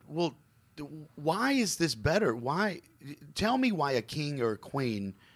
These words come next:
is good." And you can't, because it's not. So then they said, "Well, what is good?"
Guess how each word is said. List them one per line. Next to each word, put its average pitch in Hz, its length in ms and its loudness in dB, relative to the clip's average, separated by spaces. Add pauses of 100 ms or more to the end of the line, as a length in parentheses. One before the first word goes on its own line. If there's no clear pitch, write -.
(500)
is 120 160 -2
good." 151 580 0 (320)
And 143 220 -4 (180)
you 147 180 -6
can't, 254 560 2 (280)
because 185 240 2
it's 175 180 -2
not. - 480 -4 (360)
So - 140 0
then 190 160 4
they 185 140 4
said, 175 180 2
"Well, 165 140 0
what 202 160 6
is 254 240 4
good?" 117 520 -4